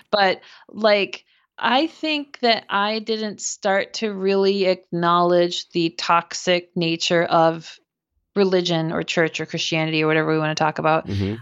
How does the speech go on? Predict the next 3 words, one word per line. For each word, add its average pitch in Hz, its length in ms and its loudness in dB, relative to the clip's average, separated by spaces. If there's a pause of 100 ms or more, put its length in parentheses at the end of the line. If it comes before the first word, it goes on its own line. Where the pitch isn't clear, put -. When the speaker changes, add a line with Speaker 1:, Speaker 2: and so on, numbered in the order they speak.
(140)
Speaker 1:
um, 165 220 2 (100)
until 180 840 0 (760)
maybe 175 920 -2